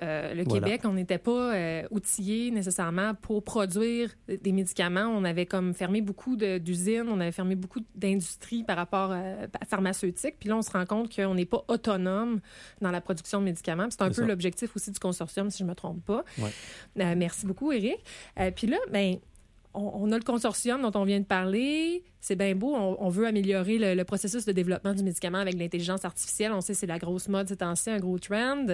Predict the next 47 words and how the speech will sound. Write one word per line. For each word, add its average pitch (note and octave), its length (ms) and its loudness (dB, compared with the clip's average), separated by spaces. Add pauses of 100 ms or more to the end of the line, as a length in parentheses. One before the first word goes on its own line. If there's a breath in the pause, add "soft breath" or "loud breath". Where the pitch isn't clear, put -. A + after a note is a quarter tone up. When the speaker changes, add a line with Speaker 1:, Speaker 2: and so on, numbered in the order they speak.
(140)
Speaker 1:
<laughs> G3+ 240 -4
Donc, G#3 220 2
tout G#3+ 80 0
le G#3+ 80 6
monde G#3+ 200 4
veut G#3 280 2
faire G3 200 0
de F#3+ 60 0
l'intelligence F#3 360 0
artificielle, A3+ 500 -2
veut G3 80 0
faire G3 140 0
de F#3+ 40 -6
l'apprentissage F#3 540 -2
par F3 160 -2
machine. A3+ 420 -2 (580 loud breath)
Mais E3+ 140 0
là, G3+ 100 2
ça G3+ 160 2
prend G#3+ 200 2
des F#3+ 180 2
gens G#3+ 340 0 (180)
pour F#3+ 160 0
opérer F#3 460 2
ces G#3+ 140 0
processus-là, F#3 720 -2 (140)
right ? G3+ 280 -2 (160)
Puis - 140 -6
on F3+ 80 2
a F3+ 40 0
de E3+ 40 -2
la F3 80 -2
misère F#3+ 180 2
à G#3 80 0
trouver F3+ 240 -4
des G3 120 0
personnes, G#3 540 0 (100)
euh, G3 200 -2
pour, G3 340 0
euh, E3+ 40 2
travailler F#3+ 240 0
chez G3+ 100 -2
McDo. F#3 300 0
Fait F3+ 160 0
que F3 260 2
c'est, F3+ 220 -2
c'est, F#3 240 0